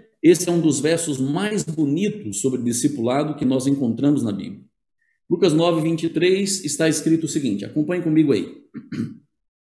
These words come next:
A Bíblia diz assim: ó, "Dizia a todos: se alguém quer vir após mim, a si mesmo se negue, dia a dia tome a sua cruz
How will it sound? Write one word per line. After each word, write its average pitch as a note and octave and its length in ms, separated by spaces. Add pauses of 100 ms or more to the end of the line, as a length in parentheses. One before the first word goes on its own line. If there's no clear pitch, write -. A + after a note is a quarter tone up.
(480)
A A#2+ 80
Bíblia C#3+ 280
diz C#3 180
assim: B2+ 280
ó, - 140 (1000)
"Dizia F3 540
a E3+ 100
todos: - 720 (480)
se - 160
alguém F3 340
quer E3+ 180
vir B2+ 480 (200)
após C3+ 360
mim, C#3 460 (420)
a A#2 80
si D3+ 160
mesmo G3 400
se D#3 200
negue, A#2+ 580 (500)
dia A3 460
a G3 40
dia E3+ 380
tome F3 220
a D3 60
sua C#3+ 340
cruz F#3+ 520